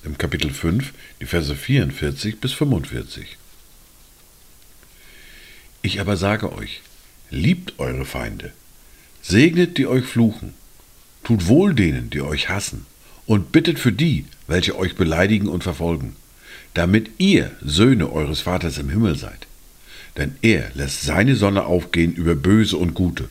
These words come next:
und lässt es regnen über Gerechte und Ungerechte. Dazu Gedanken von Hans-Dieter Hüsch. Gott der Herr möge uns behüten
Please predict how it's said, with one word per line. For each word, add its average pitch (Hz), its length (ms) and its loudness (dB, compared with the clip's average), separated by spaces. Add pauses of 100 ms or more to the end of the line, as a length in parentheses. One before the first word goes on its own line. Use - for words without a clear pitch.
(380)
und - 140 -10
lässt 76 220 -4
es 73 160 -4
regnen 95 480 2
über 80 160 -2
Gerechte 90 560 -2 (140)
und - 180 -12
Ungerechte. 110 640 2 (3000)
Dazu - 280 -4
Gedanken 107 460 0
von 73 180 -4
Hans-Dieter 87 540 -2
Hüsch. 98 300 -2 (2500)
Gott 87 200 -2
der 85 100 2
Herr 82 200 2
möge 82 320 2
uns 80 200 -2
behüten 85 580 -2